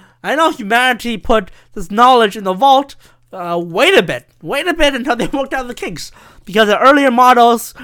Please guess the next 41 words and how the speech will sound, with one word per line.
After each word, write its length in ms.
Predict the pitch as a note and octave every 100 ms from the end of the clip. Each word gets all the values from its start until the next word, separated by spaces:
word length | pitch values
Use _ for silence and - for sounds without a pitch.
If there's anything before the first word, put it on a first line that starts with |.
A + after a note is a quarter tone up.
| A#3+ _ _ _
turned 240 | - A3+ A3
psychopaths 720 | - C4+ B3+ A3 G#3 G#3+ G#3
and 120 | F#3
killed 280 | - A#3+ A3
everybody 440 | F#3+ F3 F3 F3
and 140 | E3+ D#3+
then 240 | E3+ E3+
le-, 160 | F#3+ G3+
left 380 | F#3 G#3 - -
the 80 | G3
planet. 380 | G#3 F#3+ D3 _ _ _
Oh, 160 | A3 G3+
and, 160 | D#3+ D#3+
uh, 240 | D#3 D#3 D#3+ - _
if 140 | E3+ E3+
you 100 | F#3
find, 460 | F3+ A3+ A#3 A#3 _
<clears throat> 60 |
if 420 | - - A#3 G#3+ F3+
you're 200 | F3+ F3
traveling 480 | A#3+ A3+ B3+ C#4+
space 440 | D4 A3+ A3 A#3+ - _ _ -
and 100 | E3
you 80 | F3
find 460 | G3 G3 G3+ G3+ _ _
the 80 | E3+
moon 280 | F#3 G#3+ A#3+
colony 480 | A#3 F#3+ F#3+ F#3 F#3
of, 240 | F3 -
uh, 180 | E3 D#3+
robot 400 | E3 G#3+ G3+ F3+
people, 440 | G3 E3 F3 F3 F3 _ _ -
uh, 380 | E3+ D#3+ D3+ C#3 _ _ _ -
don't 220 | A#3+ D#4
trust 300 | - C#4 C4+
them 220 | C#4 C4
and 280 | C4 G#3 F3+
kill 220 | - A#3
them. 260 | F3+ B2 B2+
Avenge 400 | E3+ F3+ C4+ A3
us. 300 | G#3 D3+ -